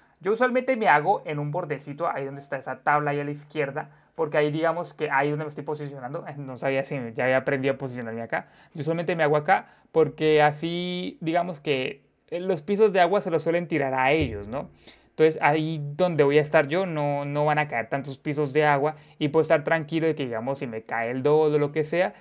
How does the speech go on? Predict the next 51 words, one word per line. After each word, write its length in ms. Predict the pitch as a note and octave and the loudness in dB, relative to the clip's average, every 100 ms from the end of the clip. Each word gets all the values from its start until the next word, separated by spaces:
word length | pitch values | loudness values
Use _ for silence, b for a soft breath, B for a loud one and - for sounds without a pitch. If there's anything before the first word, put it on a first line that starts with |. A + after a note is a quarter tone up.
| b b | b b
simplemente 380 | - D#3+ D#3+ D#3 | -4 -2 0 0
estoy 220 | D3 D3+ | 0 0
lejos 400 | D3 D3+ E3 F3 | 4 4 2 -2
y 160 | C#3+ C3 | -4 -4
me 120 | B2+ | -6
mantengo 440 | A#2+ A2+ C3+ C3+ | -6 -4 -4 2
lejos 380 | D3 E3+ E3 F3 | 6 6 4 0
del 120 | D3 | 0
resto 240 | B2+ B2+ D3+ | -2 -2 0
de 20 | |
la 120 | C3+ | -2
pelea, 320 | B2+ A#2 A#2 | -2 -6 -6
¿no? 100 | A2 | -6
Como 200 | A#2+ A#2+ | -8 -10
que 100 | - | -8
no 120 | A2+ A#2+ | -8 -4
me 100 | C3+ | -4
afecta 380 | C3+ D#3 D3 | 0 0 2
lo 100 | D#3 | -2
que 80 | D3 | -2
les 120 | B2 | -8
pasa 280 | G#2 C3+ E3 | -10 -12 -8
a 60 | A2+ | -8
ellos. 160 | G2 _ b b b b b b b | -8 _ b b b b b b b
Entonces 340 | - D3+ E3+ F3 | -2 2 2 2
esta 260 | E3 D3+ | -2 0
parte 480 | E3+ E3+ F3+ E3+ E3+ | 4 4 4 0 0
es 140 | E3+ E3 | -2 -4
muy, 600 | E3 E3 E3 D#3+ D#3 D3+ - | -6 -4 -6 -6 -8 -12 -6
digamos, 340 | D#3 D3+ D3+ | -4 -2 -4
entre 180 | D3 C#3+ | -6 -8
comillas, 560 | - A#2 B2+ C#3+ D3 D3 | -6 -8 -2 0 0 2
fácil, 680 | D#3 D#3 D3 F3+ G#3+ D4 - _ b b b b _ _ | 4 4 4 -6 -8 -12 -20 _ b b b b _ _
pero 160 | - F#3 | 0 4
a 40 | |
la 140 | F3+ F3 | 8 8
vez 220 | F3+ E3 | 8 4
no, 280 | F3+ F3 D3 | 0 2 0
¿no? 320 | B2+ F3 G3 | 0 -4 -4
Porque 240 | - E3+ E3 | -6 -4 -4
es 80 | D3 | -4
que 100 | G3 | -4
siempre 260 | G#3 G#3 | 0 0
pasa 280 | G3+ G3 G3 | 2 2 2
lo 80 | E3 | 2
mismo, 280 | D#3 D3 C3+ | 0 -2 2
hay 160 | D3 E3+ | 2 4
menos 340 | F3 F#3 F#3 | -2 -2 -2
espacio, 720 | F#3 - F#3+ F#3+ E3+ F3+ F3+ | -4 2 6 6 4 0 2
hay 180 | D3 D3 | 4 4
más, 460 | D3 D3+ D#3 D#3+ | 2 2 0 -2